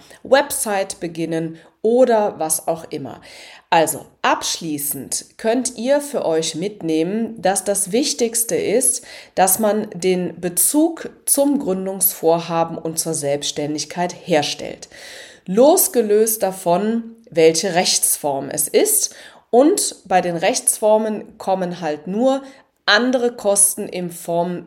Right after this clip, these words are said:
der, der Gründung an sich hinzu, was die rechtlichen Dinge betrifft, wie zum Beispiel Rechtsanwalt oder Notar, ähm, wenn es um eine Gründung einer Gesellschaft, zum Beispiel einer G M B H, geht.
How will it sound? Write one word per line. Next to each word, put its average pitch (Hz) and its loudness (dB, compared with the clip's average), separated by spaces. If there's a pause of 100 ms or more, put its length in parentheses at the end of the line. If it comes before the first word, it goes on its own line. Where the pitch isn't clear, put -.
der, 156 0
der 151 -2
Gründung 165 -4
an 147 -4
sich 151 -4
hinzu, - -4 (280)
was 160 0
die 185 -2
rechtlichen 165 -2
Dinge 185 -4
betrifft, 190 -4 (240)
wie 175 -6
zum 170 -4
Beispiel 151 -2
Rechtsanwalt 147 -2
oder 135 -6
Notar, 170 0 (380)
ähm, 151 -2
wenn 147 0
es 156 2
um 175 -4
eine 151 -4
Gründung 147 -4
einer 139 -2 (120)
Gesellschaft, 160 2
zum 226 0
Beispiel 143 -2
einer 139 -8
G 143 -14
M 143 -10
B 175 -6
H, 143 -12
geht. - -14